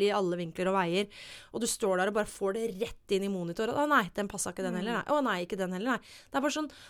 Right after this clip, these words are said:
Speaker 1: du føler jo på en måte at ikke bare passer du inn i buk-, ikke, du passer ikke inn i buksa, men du passer ikke inn i,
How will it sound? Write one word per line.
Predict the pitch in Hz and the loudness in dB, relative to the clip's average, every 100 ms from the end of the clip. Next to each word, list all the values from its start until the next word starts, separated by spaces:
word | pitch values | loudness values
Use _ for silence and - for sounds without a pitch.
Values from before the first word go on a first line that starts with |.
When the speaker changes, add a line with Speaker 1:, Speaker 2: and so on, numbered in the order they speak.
| - | -8
Speaker 1:
du | 285 | -6
føler | - 320 208 | 2 4 4
jo | 196 | 2
på | 285 | 0
en | 262 | -2
måte | 233 | -2
at | 247 - | -6 -6
ikke | 262 302 | -8 -2
bare | 311 294 | -2 -2
passer | 294 233 | -4 -2
du | 226 | -2
inn | 226 | -2
i | 226 | -4
buk-, | 262 - - | -8 -8 -8
ikke, | 254 - 220 220 - _ - - | -6 -2 -2 -2 -6 _ -16 -6
du | 262 | -4
passer | 294 254 | -2 -2
ikke | 220 233 | -2 -2
inn | |
i | 233 | -2
buksa, | 247 - 262 | -2 -2 0
men | |
du | 247 | 0
passer | 302 302 220 | -2 -4 -4
ikke | 202 247 | -4 -2
inn | |
i, | 220 | 0